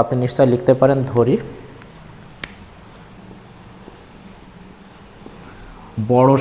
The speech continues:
সংখ্যাটি, আমি লিখলাম, ধরি বড় সংখ্যাটি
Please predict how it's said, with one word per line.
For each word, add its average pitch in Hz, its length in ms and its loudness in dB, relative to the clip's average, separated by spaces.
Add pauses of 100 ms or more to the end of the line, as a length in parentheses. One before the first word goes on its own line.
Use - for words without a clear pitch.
সংখ্যাটি, 90 500 -4 (1200)
আমি 113 200 -4
লিখলাম, 123 260 -2 (160)
ধরি 123 220 -2 (260)
বড় 117 200 2 (260)
সংখ্যাটি 117 720 -4